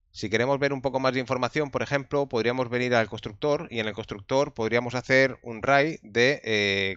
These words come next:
cart, eh, en este caso get cart, para poder obtener la información del carrito cada vez que estemos haciendo alguna cosa. Aquí lo que vamos a ver es directamente la colección, lo que tenemos en el carrito de compras.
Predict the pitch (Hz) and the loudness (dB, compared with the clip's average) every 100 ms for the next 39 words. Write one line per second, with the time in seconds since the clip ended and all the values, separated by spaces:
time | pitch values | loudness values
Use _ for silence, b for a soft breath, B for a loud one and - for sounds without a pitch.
0 | - 117 127 135 - - 104 101 95 90 | 0 4 4 4 -2 -6 -2 0 0 -2
1 | 85 - 98 - 113 113 - 127 101 110 | -4 -8 -10 -8 -2 -2 0 -4 -4 -8
2 | - 107 85 - _ 101 92 98 107 107 | 0 0 0 -6 _ -2 -2 -2 -2 0
3 | 107 110 117 101 104 98 110 107 107 120 | 0 0 -2 -4 -6 -4 -4 -4 -2 0
4 | 127 127 135 107 104 113 117 - 113 113 | -2 -4 0 2 2 -2 -4 -4 -4 -4
5 | 107 113 101 98 92 127 92 B B B | -6 -4 -4 -4 -4 -6 -6 B B B
6 | 104 95 117 117 117 117 131 131 139 123 | -8 -4 -2 0 -2 0 2 4 4 2
7 | 110 113 120 120 131 110 98 92 - 120 | 0 -2 -2 -2 0 0 0 -4 -4 -6
8 | 90 90 95 98 107 117 113 101 101 113 | -6 -8 -6 -4 -4 -2 -2 -2 -2 -4
9 | 90 107 117 - - | -4 -4 -6 -8 -12